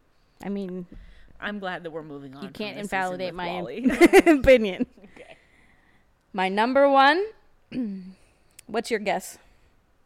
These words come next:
Speaker 2: Um, I think it's either The Tribe
Speaker 1: Mm-hmm.
Speaker 2: or the train episode.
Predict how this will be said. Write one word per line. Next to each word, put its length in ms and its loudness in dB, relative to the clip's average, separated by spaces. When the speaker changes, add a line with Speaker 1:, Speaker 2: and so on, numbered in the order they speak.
Speaker 2:
Um, 540 0
I 160 -2
think 280 -10
it's 180 -10
either 1000 -8
The 180 -16
Tribe 560 -2
Speaker 1:
Mm-hmm. 400 -8
Speaker 2:
or 560 -6
the 120 -20
train 300 -16
episode. 400 -20